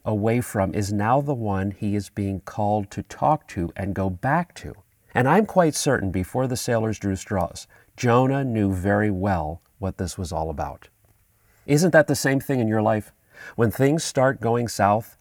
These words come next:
you know very well in advance why the storm is brewing, and yet you wait for others to come to you before you possibly admit it and or take action. And so Jonah was questioned, and he did finally admit what was going on. But think about this too.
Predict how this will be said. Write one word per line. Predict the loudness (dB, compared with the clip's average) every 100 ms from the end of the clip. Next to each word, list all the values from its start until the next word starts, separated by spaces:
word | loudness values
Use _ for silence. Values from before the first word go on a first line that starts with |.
| -4
you | 2 4
know | 2 4 4 4 -2 -6
very | 2 4 4
well | 2 2 2
in | 2 -2
advance | -2 -2 -2 -4 -2
why | 0
the | -2
storm | -2 0 0
is | 0
brewing, | -2 -2 -2 -8 -14 -4
and | 0
yet | 2 2
you | 2 0
wait | 2 0
for | -6 -4
others | -2 -2 -4
to | -10
come | -6 -6 -6
to | -4
you | -2 0 -2
before | -4 -4 -2 -2
you | -2
possibly | -2 0 0 0 -4 -4
admit | -4 -2 -2 -2
it | -4 _
and | -2 -2
or | 0 -4
take | -4 -2
action. | -2 -2 -8 -14 _ _ _ _ _ _ 0
And | 0
so | 4 2
Jonah | 4 6 6 4
was | 2 0
questioned, | -2 0 0 0 -8 -10 -12 _ -18 -2
and | 0
he | 0
did | 2 4 2
finally | 2 0 2 0 -2
admit | -4 -4 -4 -4 -6 _
what | -2 -2
was | 0 -4
going | 0 0 0
on. | -2 -2 -6 -10 _ _ _ -20 -10
But | -4 -2
think | 0 0
about | 0 2 0 0
this | -4 -4
too. | -4 -2 -4